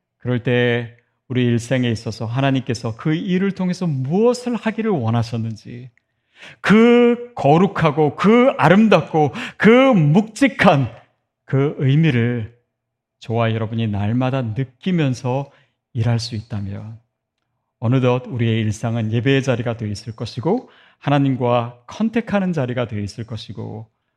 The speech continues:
그 일을 통해서 우리는 점점 더, 점점 더 하나님의 그 아름다운 형상을 회복하고,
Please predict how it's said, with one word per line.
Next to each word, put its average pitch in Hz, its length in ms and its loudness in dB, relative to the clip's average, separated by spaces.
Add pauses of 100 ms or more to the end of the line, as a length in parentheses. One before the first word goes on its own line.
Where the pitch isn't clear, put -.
(240)
그 127 160 -4
일을 117 280 -2
통해서 110 580 -8
우리는 107 420 -6
점점 135 540 -2
더, 147 240 -4
점점 117 480 -2
더 110 380 -8 (540)
하나님의 120 720 -4
그 151 240 -2
아름다운 120 520 -4
형상을 117 440 -6 (140)
회복하고, 175 840 -8